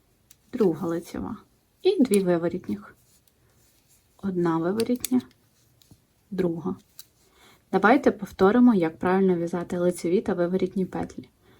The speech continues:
Лицьова петля заводиться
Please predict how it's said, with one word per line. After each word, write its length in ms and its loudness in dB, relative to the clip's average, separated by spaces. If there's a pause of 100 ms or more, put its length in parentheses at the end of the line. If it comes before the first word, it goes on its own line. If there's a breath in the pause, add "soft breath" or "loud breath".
(680 soft breath)
Лицьова 460 2
петля 500 -6 (220)
заводиться 720 0